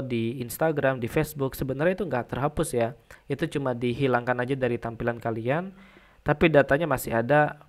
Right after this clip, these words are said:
pada database. Karena biasanya mereka menerapkan soft delete seperti ini untuk kebutuhan major penting lainnya ke depannya nanti.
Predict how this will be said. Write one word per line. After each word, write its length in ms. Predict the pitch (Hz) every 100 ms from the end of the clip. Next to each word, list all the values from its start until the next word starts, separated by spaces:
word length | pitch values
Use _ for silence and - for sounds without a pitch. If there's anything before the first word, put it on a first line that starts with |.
| _
pada 240 | - 117 120
database. 640 | 120 113 110 110 - -
Karena 300 | - 123 135
biasanya 500 | 147 131 120 139 131
mereka 140 | 120 143
menerapkan 640 | 131 123 113 - 147 147
soft 300 | - 135 -
delete 340 | 120 117 135 -
seperti 380 | - - 113
ini 240 | 123 190 - - - - - -
untuk 320 | 156 196 190
kebutuhan 400 | 147 139 143 151
major 460 | 151 160 135 185 185
penting 320 | 143 135 147
lainnya 400 | 120 117 135 143 147
ke 100 | 120
depannya 320 | - 113 110
nanti. 460 | 110 120 107 104